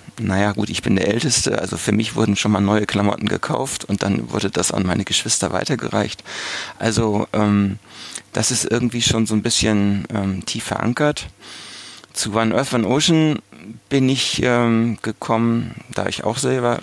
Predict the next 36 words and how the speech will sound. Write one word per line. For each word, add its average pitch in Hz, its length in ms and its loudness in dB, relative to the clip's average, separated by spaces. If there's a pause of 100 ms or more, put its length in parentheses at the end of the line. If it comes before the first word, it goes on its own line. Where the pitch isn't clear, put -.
gerne 120 340 2
segel 120 460 2
und 104 360 -2 (160)
Günther 123 280 2
mich 117 460 2 (560)
über 117 200 -2
meinen 110 260 2
Cousin 131 580 2
dann 127 360 2
einmal 117 440 2 (160)
nachgefragt 113 720 0
hat - 120 -4
und 104 140 -2
dann 101 60 0
einen 104 100 2
Termin 113 320 4
mit 120 120 2
mir 117 160 4 (140)
gemacht 107 340 0
hat 110 120 -8
und 101 100 -2
dann 98 160 0
haben 98 120 0
wir 98 80 -2
uns 107 120 -2
bei 98 140 -2
ihm - 200 0
an 92 140 0
Bord, 98 300 -2 (560)
äh, 95 180 0
getroffen 120 560 0
und, - 420 -2
ähm, 101 480 2
haben 110 160 2
so 107 140 0
rumgesponnen 123 920 2